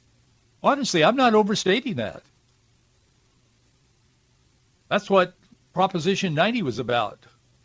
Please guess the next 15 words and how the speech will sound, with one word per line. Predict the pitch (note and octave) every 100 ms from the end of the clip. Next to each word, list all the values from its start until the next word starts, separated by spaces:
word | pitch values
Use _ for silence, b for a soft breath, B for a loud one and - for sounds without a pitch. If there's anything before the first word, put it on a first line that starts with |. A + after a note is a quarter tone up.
| -
in | C#3+
Washington | D3 F#3+ F#3+ D#3+ E3+
State. | - G#3 A#3 G#2 _ _ _ _ _ _ _ _ _ _ _ _ _ _ _ _ _ _ _ _ -
There | F3+
is | E3+ D3+
a | E3
mandated | D3 C3 E3 A#3+ C4 E3+ G#3 A#3 G#3+ F#3+ A3+
effort | A3 C#3+ F2+ _ _ _ _ _ _ _ _ _ _ -
to | E3+
re-indoctrinate | D3+ A3+ A3+ F3+ E3+ D3+ G3 F#3+ F#3+ E3+ F3 D#3+
our, | D#3+
or | C#3 C3+
to | - E3
indoctrinate | B2 F#3+ G3 F#3+ D#3+ E3+ F3+ -
and | C#3 B2+